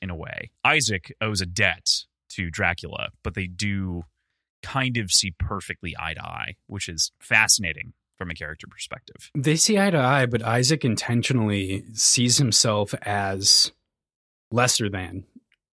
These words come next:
Speaker 1: Yes, for
Speaker 2: and a
Speaker 1: sure.
Speaker 2: servant of.
Speaker 1: Yes.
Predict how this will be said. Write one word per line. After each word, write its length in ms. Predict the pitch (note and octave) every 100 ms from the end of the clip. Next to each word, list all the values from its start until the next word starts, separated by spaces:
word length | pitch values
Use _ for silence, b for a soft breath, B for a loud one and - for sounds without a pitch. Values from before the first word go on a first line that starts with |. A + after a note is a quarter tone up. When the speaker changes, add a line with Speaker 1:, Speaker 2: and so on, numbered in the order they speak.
| _ _ D#3+
Speaker 1:
Yes, 480 | G3 C3+ - - -
for 200 | - -
Speaker 2:
and 100 | A2+
a 60 | A2
Speaker 1:
sure. 220 | - C#3 A2+
Speaker 2:
servant 260 | G#2+ G2
of. 360 | F2+ F2+ F#2+ - _ _ _ _ _ _ _
Speaker 1:
Yes. 380 | G#2+ D#2 - -